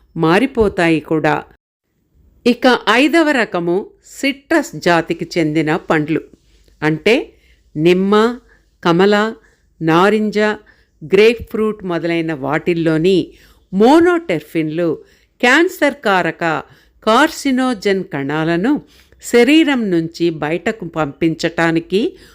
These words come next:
దోహదపడతాయి. వీటిలోని లిమోనిన్లు క్యాన్సర్ కణాలను నాశనం చేసే లింఫోసైట్లను శక్తివంతం చేస్తాయి.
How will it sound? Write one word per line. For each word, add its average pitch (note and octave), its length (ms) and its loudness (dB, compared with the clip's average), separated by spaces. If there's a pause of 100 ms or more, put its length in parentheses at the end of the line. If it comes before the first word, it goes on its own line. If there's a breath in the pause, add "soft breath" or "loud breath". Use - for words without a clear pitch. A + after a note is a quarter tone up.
(200 soft breath)
దోహదపడతాయి. E3+ 1200 0 (420 soft breath)
వీటిలోని E3 1080 2 (380 soft breath)
లిమోనిన్లు G3+ 1200 0 (420 soft breath)
క్యాన్సర్ C4+ 520 0 (120)
కణాలను D#3+ 560 -4
నాశనం E3 560 -2 (100)
చేసే E3 520 2 (340 soft breath)
లింఫోసైట్లను F#3+ 1400 0 (360 soft breath)
శక్తివంతం G#3 920 0
చేస్తాయి. E3 720 -2